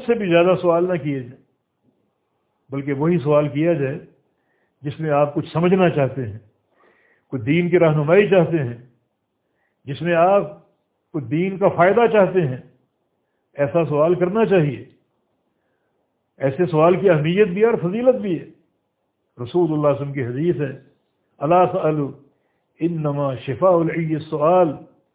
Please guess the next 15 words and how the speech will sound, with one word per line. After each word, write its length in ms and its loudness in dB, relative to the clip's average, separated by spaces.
انہوں 180 0
نے 120 0
سوال 360 2
کیوں 200 -2
نہ 180 2
کیا؟ 220 2
ایک 260 -2
بیمار 360 4
انسان 460 0
کی 100 -10
شفا 360 -4
سوال 320 -2
کرنے 300 -10
میں 140 -10
ہے۔ 160 -16